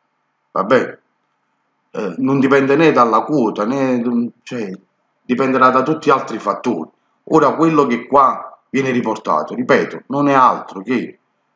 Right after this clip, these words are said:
eh, quello che andiamo sul sito uno otto otto bet e troviamo questi parametri qua. Andiamo sul sito uno bet, se mettiamo in modalità uno bet, e troviamo queste, queste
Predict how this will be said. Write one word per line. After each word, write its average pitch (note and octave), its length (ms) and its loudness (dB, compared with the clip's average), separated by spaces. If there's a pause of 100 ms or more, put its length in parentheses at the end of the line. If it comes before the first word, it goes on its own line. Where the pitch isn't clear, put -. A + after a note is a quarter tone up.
(140)
eh, G2+ 440 -4
quello A2+ 460 0
che A2 360 -4 (180)
andiamo A2+ 440 2
sul G2+ 240 -10
sito F2+ 600 -10 (360)
uno C3+ 240 2
otto A#2+ 320 4
otto A#2+ 340 0
bet - 440 0 (340)
e C#3 380 0
troviamo A2+ 460 2
questi A#2 300 -2
parametri F#2+ 560 -2
qua. - 340 -8
Andiamo C3 360 2
sul C#3 160 -8
sito C3 300 -6
uno C#3+ 220 0
bet, C#3 420 -2
se - 160 -10
mettiamo G2+ 380 -4
in F#2+ 60 -6
modalità F#2+ 840 -4
uno D3+ 220 0
bet, D3+ 400 0
e D3+ 140 -4
troviamo C#3+ 480 0
queste, B2+ 560 -4 (380)
queste A#2 1000 0